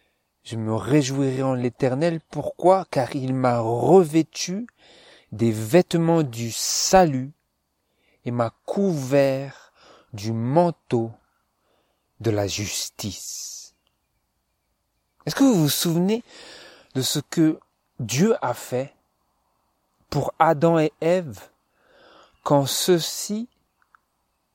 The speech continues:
s'étaient séparés de Dieu ? Nous lisons dans Genèse chapitre trois.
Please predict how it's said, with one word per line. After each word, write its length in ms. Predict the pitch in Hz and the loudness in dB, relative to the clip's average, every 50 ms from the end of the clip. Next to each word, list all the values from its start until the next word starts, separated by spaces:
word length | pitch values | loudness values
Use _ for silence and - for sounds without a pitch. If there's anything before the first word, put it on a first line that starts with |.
| _ _ _ _ _ | _ _ _ _ _
s'étaient 300 | - - - 120 - 127 | -20 -18 -12 -4 -4 -4
séparés 880 | - - - - - - 190 - - 175 156 139 127 123 123 120 120 _ _ _ _ _ _ _ _ _ _ _ _ _ _ _ _ _ _ _ _ _ _ _ _ - | -2 -2 -4 -2 2 2 2 2 4 4 4 4 2 -2 -8 -10 -10 _ _ _ _ _ _ _ _ _ _ _ _ _ _ _ _ _ _ _ _ _ _ _ _ -10
de 100 | 104 101 | -10 -8
Dieu ? 320 | 92 87 87 90 87 82 82 _ _ _ _ _ _ _ _ _ _ _ _ _ _ _ _ _ _ _ _ _ _ _ _ _ _ _ _ _ _ _ _ _ _ _ _ _ _ _ _ _ _ _ _ _ _ _ _ _ _ _ _ _ _ _ _ _ _ _ _ _ - - _ _ _ - - _ _ - | -8 -8 -10 -12 -12 -12 -14 _ _ _ _ _ _ _ _ _ _ _ _ _ _ _ _ _ _ _ _ _ _ _ _ _ _ _ _ _ _ _ _ _ _ _ _ _ _ _ _ _ _ _ _ _ _ _ _ _ _ _ _ _ _ _ _ _ _ _ _ _ -20 -20 _ _ _ -20 -20 _ _ -12
Nous 120 | - 104 101 | -10 -8 -6
lisons 400 | 101 104 104 113 156 175 175 - _ _ _ _ - _ _ _ _ - _ _ _ _ _ _ _ _ _ _ _ _ _ _ - | -4 -4 -2 0 0 0 -2 -4 _ _ _ _ -20 _ _ _ _ -20 _ _ _ _ _ _ _ _ _ _ _ _ _ _ -10
dans 200 | 120 107 101 101 | -6 -4 -4 -4
Genèse 420 | 87 101 120 120 123 131 131 - | -2 0 2 2 4 2 2 0
chapitre 380 | - 117 98 - - - 104 - | -2 -4 -6 -8 -6 -6 -6 -6
trois. 320 | - 92 - 127 135 - | -4 0 2 2 2 2